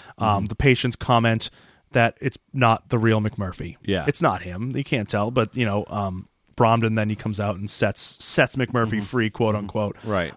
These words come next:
Speaker 1: Um,
Speaker 2: What I found fascinating in your play when they came out,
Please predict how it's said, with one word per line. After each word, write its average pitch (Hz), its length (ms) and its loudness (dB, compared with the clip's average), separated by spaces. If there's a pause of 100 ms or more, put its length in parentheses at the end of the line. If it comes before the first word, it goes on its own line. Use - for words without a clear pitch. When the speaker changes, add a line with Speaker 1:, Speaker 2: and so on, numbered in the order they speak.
Speaker 1:
Um, 101 380 0 (480)
Speaker 2:
What 131 140 6
I 175 80 6
found 143 300 2
fascinating 107 640 0 (420)
in 120 100 4
your 139 180 8
play 90 380 2
when 101 220 0
they 98 140 0
came 98 280 0
out, 87 260 -2